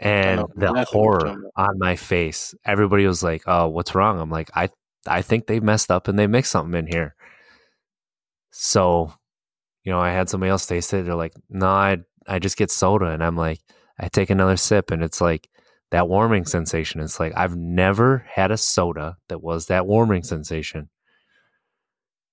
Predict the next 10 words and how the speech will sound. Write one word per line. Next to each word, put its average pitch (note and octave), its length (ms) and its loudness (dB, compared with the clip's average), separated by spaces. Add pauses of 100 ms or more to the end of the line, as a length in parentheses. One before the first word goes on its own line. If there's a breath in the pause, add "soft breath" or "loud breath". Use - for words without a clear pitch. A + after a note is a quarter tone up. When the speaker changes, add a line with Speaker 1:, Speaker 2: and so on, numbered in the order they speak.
Speaker 2:
That E2+ 100 -4
makes F2+ 220 0
no F#2 200 4
sense. F2 380 0
It's, D#2+ 240 -10
it's - 300 2 (560)
Speaker 1:
<laughs> - 460 -6
Speaker 2:
mixed F#2+ 300 -2
with G2+ 140 2
alcohol. D#2 600 -4